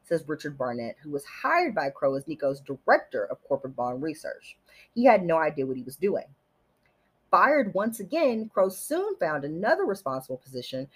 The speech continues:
in the Manhattan offices of the prestigious securities firm Kidder Peabody and Co. By then, Connecticut State Troopers were searching for him, having received the paperwork on John Sohas's missing truck.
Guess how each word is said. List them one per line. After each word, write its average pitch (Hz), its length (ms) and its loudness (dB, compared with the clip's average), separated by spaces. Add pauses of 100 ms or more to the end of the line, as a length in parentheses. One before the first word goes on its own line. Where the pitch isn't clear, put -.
(180)
in 226 80 -2
the 233 60 4
Manhattan 226 520 0
offices 151 560 -8 (280)
of 175 100 0
the 180 80 2
prestigious 254 600 -8
securities 294 580 -4
firm 160 340 -4
Kidder 359 300 -2
Peabody 135 560 -2
and 123 100 -8
Co. - 280 -16 (440)
By 202 200 6
then, 294 240 4
Connecticut 240 440 0
State 254 240 0
Troopers 220 360 -2
were 160 100 -6
searching 381 500 4
for 165 140 -4
him, 139 300 -6 (240)
having 269 320 2
received 233 340 -4
the 180 60 -6
paperwork 208 520 2
on 165 140 -2
John 190 320 -2
Sohas's 196 640 0
missing 160 340 -4
truck. - 460 -8